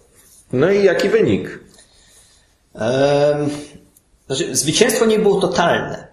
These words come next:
Speaker 2: Natomiast my, y, y, nie spodziewaliśmy się zwycięstwa totalnego.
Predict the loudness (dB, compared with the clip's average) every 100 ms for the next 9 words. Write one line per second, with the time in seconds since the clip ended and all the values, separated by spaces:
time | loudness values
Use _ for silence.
0 | -6 -2 0 2 2 0 -2 -6 -6 -6
1 | -2 0 2 2 2 0 -2 0 2 2
2 | 0 -8 -20 -14 -8 -6 -4 -4 -2 -2
3 | 0 2 0 -2 -2 -2 -4 -4 -4 -2
4 | -4 -4 -2 0 0 0 -2 -2 0 0
5 | 0